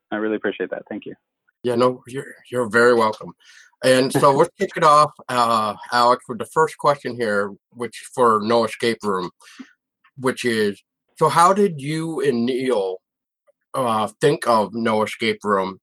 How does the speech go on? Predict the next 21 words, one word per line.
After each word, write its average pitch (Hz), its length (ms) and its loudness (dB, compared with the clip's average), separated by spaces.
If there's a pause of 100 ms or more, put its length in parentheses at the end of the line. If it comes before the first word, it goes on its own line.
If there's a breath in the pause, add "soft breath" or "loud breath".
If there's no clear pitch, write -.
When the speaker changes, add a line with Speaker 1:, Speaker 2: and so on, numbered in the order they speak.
(100)
Speaker 2:
and 117 180 -2
what 120 180 0
inspired 120 800 2 (1200)
t-, - 200 -14
you 117 280 -4
guys 104 420 0
to 117 120 -8
create 110 640 -2 (220)
the 104 120 -6
Escape 98 400 -8
Room 90 340 -8
film? 92 280 -6 (1040)
Speaker 1:
Um, 113 480 6 (380)
yeah, 143 340 6
Speaker 2:
Yeah. 139 80 -8
Speaker 1:
actually, 147 120 -2
I 127 100 0
can't 165 320 -6
take 156 180 -4
any 160 160 -4
credit 143 320 -4